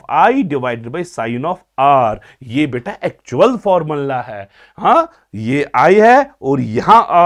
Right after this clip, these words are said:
R है, आर वन के बराबर, आर वन आएगा बेटा, क्योंकि मैंने पहली सरफेस,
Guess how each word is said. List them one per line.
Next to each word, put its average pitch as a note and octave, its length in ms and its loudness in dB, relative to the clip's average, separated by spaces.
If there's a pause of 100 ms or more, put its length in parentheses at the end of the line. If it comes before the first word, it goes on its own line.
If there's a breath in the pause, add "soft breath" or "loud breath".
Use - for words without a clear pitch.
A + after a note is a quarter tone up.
(120)
R D#3+ 40 -4
है, G3+ 180 -4
आर B2 320 -4
वन C#3+ 240 -6
के D3+ 180 -4
बराबर, A2+ 400 -6 (240 soft breath)
आर A2+ 240 -4
वन A2+ 280 -8
आएगा G2+ 280 -12
बेटा, G#2+ 240 -6
क्योंकि E3 280 -8
मैंने G3 280 -6
पहली G3 400 -8
सरफेस, C3+ 600 -10